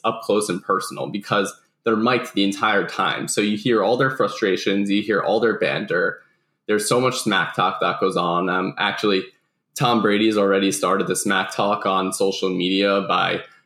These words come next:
uh, making fun of Aaron Rodgers and the Packers, which is obviously a sensitive topic right now. But it's all in good fun. And I think other sports should really adopt this and, and being able to see these athletes up close, and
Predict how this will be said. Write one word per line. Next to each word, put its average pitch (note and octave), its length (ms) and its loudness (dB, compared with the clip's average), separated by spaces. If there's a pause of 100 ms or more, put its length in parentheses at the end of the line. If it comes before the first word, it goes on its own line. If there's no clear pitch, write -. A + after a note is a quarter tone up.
(120)
uh, F2+ 160 0
making F#2+ 340 -2
fun F2+ 240 -2
of F2+ 160 0
Aaron F2+ 240 0
Rodgers F2+ 420 0
and F2+ 160 0
the F2 60 -2
Packers, A2+ 600 0
which F#2+ 260 0
is F#2+ 100 -4
obviously F#2 540 2
a E2+ 60 0
sensitive - 420 -6
topic D3 380 0
right A#2+ 180 0
now. B2 260 0 (380)
But B2 80 2
it's C#3 140 0
all D3 240 4
in A#2 100 4
good G#2 180 2
fun. G2+ 380 2
And G2 240 0 (320)
I A#2 60 -2
think G#3 320 0
other C3 220 2
sports A#2+ 340 0
should G#2 120 -2
really G#2+ 240 4
adopt F#2 420 0
this - 260 0
and, G2 420 -4
and G2+ 220 0
being B2+ 260 4
able A#2 140 4
to A2 140 0
see A2 240 -2
these G2+ 180 0
athletes F#2 420 0
up - 200 -2
close, A2 480 2
and F#2+ 260 0